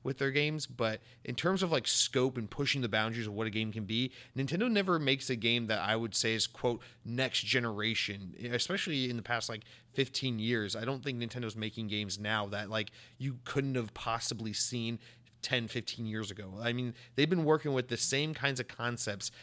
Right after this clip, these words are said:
that could have easily fit across the past three generations of hardware. Um, and what I mean by that, I, I mean, in, if you look over at Xbox, you could say something similar, at least between the last two generations, which is that, you know, obviously each Halo game or Gears of War game looks prettier than the last, but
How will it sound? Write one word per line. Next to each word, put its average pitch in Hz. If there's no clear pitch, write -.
that 107
could 127
have 107
easily 151
fit 127
across 120
the 123
past -
three 123
generations 104
of 110
hardware. 101
Um, 110
and 113
what 127
I 127
mean 147
by 135
that, 117
I, 131
I 143
mean, 135
in, 127
if 123
you 143
look 139
over 127
at 117
Xbox, -
you 147
could 190
say 190
something 170
similar, 135
at 110
least 120
between 120
the 104
last 110
two 117
generations, 107
which 120
is 120
that, 123
you 120
know, 120
obviously 156
each 135
Halo 123
game 110
or 101
Gears 113
of 104
War 113
game 101
looks 113
prettier 117
than 104
the 92
last, 98
but 107